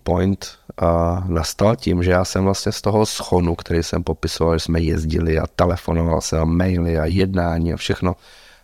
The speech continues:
tak jsem se najednou na půl roku zastavil. A já jsem vlastně ty první týdny byl schopný jenom ležet v té, v té posteli.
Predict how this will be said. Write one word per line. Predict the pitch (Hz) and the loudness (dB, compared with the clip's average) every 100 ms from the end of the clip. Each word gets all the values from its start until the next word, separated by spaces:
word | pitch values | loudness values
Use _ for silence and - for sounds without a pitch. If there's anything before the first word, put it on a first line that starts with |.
| - | -4
tak | 98 | -2
jsem | 107 | 0
se | - | 2
najednou | 104 98 104 104 | 2 2 2 2
na | 95 | 0
půl | - 95 | -2 0
roku | 92 - 104 | 0 0 -2
zastavil. | 87 - - 78 71 123 - _ _ _ _ _ _ _ | -2 -2 -2 0 0 -4 -8 _ _ _ _ _ _ _
A | 90 87 85 - | 0 2 0 -4
já | 87 | -2
jsem | 95 110 | 2 2
vlastně | 107 107 | 2 0
ty | 98 | -2
první | - 101 92 98 101 - - | -2 -2 2 2 2 -2 0
týdny | 87 87 90 90 | 0 2 2 2
byl | 87 90 | 0 -2
schopný | - 85 87 | -2 -4 0
jenom | 87 87 82 | 2 2 2
ležet | 71 - 76 - | 0 2 0 -2
v | - _ _ | -16 _ _
té, | 78 78 | -2 -2
v | |
té | 80 80 | -2 -4
posteli. | - - 78 76 | -6 -6 -2 -2